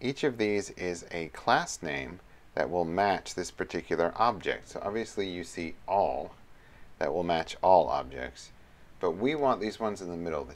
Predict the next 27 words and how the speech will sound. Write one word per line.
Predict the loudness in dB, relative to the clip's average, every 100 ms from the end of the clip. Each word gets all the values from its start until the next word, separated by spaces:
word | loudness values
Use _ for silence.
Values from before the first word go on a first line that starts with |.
| -14
T | -8 -6
entry | -6 -8 -6 -4 -4 -6
and | -10
the |
T | -10 -10 -10
combo | -8 -6 -2 -2
box. | -4 -6 -8 -8
That's | -6 -6 -6
the |
ones | -4 -4 -4 -8 -8
we | -8
can | -6 -6
use | -4 -4 -6 -12 -18 -20 -20 -20 -20 -20 -20 -20 -20 -20 -20 -20 -20 -20 -12
to | -6
do | -2 0
a | -2
class-based | -2 -2 -2 -6 -8 -8 -8 -14 -6
bind. | 0 0 -2 -10 -14 -18 -20 -20 -20 -20 -20 -20 -20 -20 -20 -20 -20 -20 -20 -20 -6
And | 0 0 -2
if | -4
you | 2
watch | 4 4 2
the | -4
styles | -2 4 4 4 2
video, | -2 -2 -2 -2 -2
you'll | 0 0
notice | 0 0 0 0 -4 -12